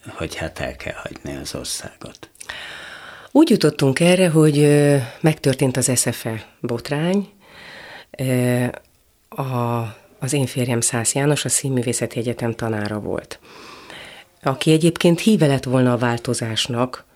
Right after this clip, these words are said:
Speaker 2: de hát semmiképpen nem ezen a módon, ami ott történt. Ö, János két darabot rendezett korábban a Nemzeti Színházban. Egy a Caligula helytartója, a másik pedig a Macskajáték. Csodálatos színészekkel,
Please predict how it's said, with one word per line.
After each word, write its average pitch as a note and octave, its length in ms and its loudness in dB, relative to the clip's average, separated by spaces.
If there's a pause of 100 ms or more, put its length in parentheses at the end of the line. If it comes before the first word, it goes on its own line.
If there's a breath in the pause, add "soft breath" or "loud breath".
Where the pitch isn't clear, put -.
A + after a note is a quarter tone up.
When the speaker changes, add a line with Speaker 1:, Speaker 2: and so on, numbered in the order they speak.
(420 soft breath)
Speaker 2:
de C3 100 -4
hát B2+ 200 -2
semmiképpen C3 500 0
nem A#2+ 140 4
ezen A#2+ 220 0
a A#2+ 60 0
módon, G#2 580 -2
ami B2 280 0
ott A2 160 -8
történt. G#2+ 600 -6 (760 loud breath)
Ö, C3+ 80 -4
János C#3+ 600 4
két D#3+ 200 4
darabot C#3 420 4
rendezett C3 580 4
korábban B2 760 0
a B2+ 480 -4 (120)
Nemzeti A#2+ 480 -2
Színházban. A2 880 -2 (760 loud breath)
Egy B2 280 -2
a A#2 300 -4
Caligula F3 380 4 (100)
helytartója, B2+ 720 0
a - 20 0
másik A#2 320 -2
pedig A#2 260 -2
a A2+ 40 -2
Macskajáték. A2+ 760 -4
Csodálatos B2 560 0
színészekkel, A2+ 680 -2